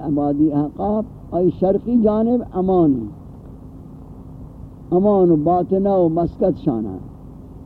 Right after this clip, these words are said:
شمالی جانب آئیے کہ ہستے شمال <coughs> خالصی، آئی ہمیں روب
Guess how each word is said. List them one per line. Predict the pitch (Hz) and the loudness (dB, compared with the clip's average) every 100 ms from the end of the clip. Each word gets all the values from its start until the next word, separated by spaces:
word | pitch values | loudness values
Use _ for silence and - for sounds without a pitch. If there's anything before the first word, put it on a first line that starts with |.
| - - - | -20 -8 -2
شمالی | 202 208 226 277 311 | 0 2 4 6 6
جانب | 277 269 269 277 247 | 6 4 4 4 2
آئیے | 247 254 254 262 240 | 0 2 2 2 0
کہ | |
ہستے | 247 240 - 269 220 | 0 0 0 0 0
شمال | 208 196 233 226 226 190 165 - - - | -2 -2 2 2 4 2 0 -10 -16 0
<coughs> | - 302 - - | 4 4 2 0
خالصی، | 202 233 262 - 277 285 285 - - - - - - - - - - - - - - | 0 2 0 4 6 6 2 -10 -20 -18 -20 -20 -18 -18 -18 -18 -20 -20 -18 -8 0
آئی | 196 220 | 4 6
ہمیں | 202 202 | 6 6
روب | 196 208 | 4 4